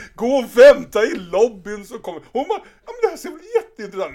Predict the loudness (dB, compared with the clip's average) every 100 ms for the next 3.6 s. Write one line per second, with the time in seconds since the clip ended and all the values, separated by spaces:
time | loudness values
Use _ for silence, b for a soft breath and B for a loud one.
0 | -12 -10 -12 -10 -8 -4 -2 -4 -6 -10
1 | -8 -6 -8 -8 -10 -10 -12 -10 -8 -8
2 | -10 -12 -10 -8 -8 -10 -18 -14 -14 -16
3 | -20 -20 -20 -18 -20 -20